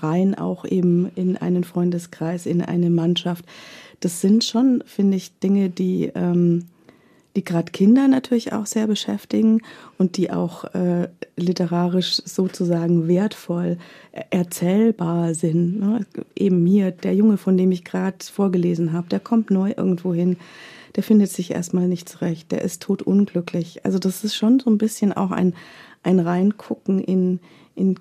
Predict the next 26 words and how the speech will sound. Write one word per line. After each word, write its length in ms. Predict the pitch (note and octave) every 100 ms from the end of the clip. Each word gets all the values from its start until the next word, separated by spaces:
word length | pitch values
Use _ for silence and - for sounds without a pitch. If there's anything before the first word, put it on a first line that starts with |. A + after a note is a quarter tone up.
| _
Kinderherzen 720 | - G#3+ F#3+ F3 F3+ F3 F#3
und 160 | F3+ F3
in 340 | F3+ F3 F3
Kinderköpfe. 1040 | - G3+ F#3 E3+ - - G#3 - - G3+ G3+ - - - -
Und 220 | E3+ -
das, 100 | F3
finde 220 | - F#3
ich, 100 | -
muss 220 | F#3+ F3
überhaupt 560 | E3+ E3 E3 A3 - -
nicht, 460 | F#3 F3 E3+ - -
ähm, 500 | F3+ F3 E3+ E3+ E3 - - -
nur 300 | G3+ G3 G3
eine 240 | F#3+ F3+
Werbung 360 | E3+ F3 F3+ F#3
für 140 | F3+
den 120 | F#3+
Fußball 540 | F3 G#3 G#3+ - F3 F3
sein 300 | E3+ E3+ F3+
oder 280 | F#3 F3+ F3
literarisch 800 | F3 G3 F3+ E3 F3 F#3 F#3 -
anspruchslos, 960 | - G#3+ - - F3 - - F#3 - - G3+
ne? 80 | A3+
Sondern 380 | A3 F3+ E3+ E3+
das, 260 | E3+ -
ähm, 240 | F3+ E3+